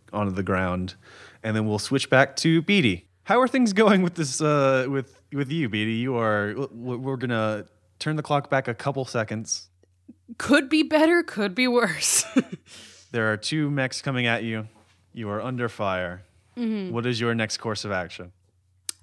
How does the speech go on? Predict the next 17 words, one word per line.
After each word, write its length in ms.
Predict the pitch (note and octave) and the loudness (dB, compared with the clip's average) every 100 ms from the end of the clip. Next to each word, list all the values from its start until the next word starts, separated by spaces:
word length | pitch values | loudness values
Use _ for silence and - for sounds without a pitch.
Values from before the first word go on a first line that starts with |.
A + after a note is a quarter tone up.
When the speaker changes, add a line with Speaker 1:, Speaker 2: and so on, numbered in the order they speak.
| _ | _
Speaker 2:
Uh, 320 | A3+ A3+ G3+ - _ _ _ - | -2 -2 -4 -8 _ _ _ -2
the 160 | B3+ | 0
immediate 680 | B3 B3 B3 C4+ D4 B3+ A3+ | 2 2 2 2 0 0 0
action 640 | G3 G3 - - F#3+ F#3+ | 0 -2 -2 -6 -6 -6
would 180 | F3+ D#3+ | -8 -10
be 220 | G3 F#3+ | -10 -10
to 600 | - - F#3+ E3+ E3 D#3+ F#3 - | -12 -8 -6 -4 -6 -10 -14 -8
get 160 | G#3+ G3 | -4 -2
up 140 | G3 | -2
and 100 | F#3 | -6
continue 400 | - - F#3+ F3+ | -10 -8 -6 -6
moving, 420 | F3 F3 F3+ F3 | -6 -6 -6 -6
even 260 | F3+ F3 E3+ | -8 -6 -6
if 200 | E3 - | -6 -8
I, 300 | D#3+ D#3 D#3 - _ | -8 -8 -12 -16 _
you 160 | F#3+ E3 | -10 -8
know 240 | D#3 D3+ | -8 -10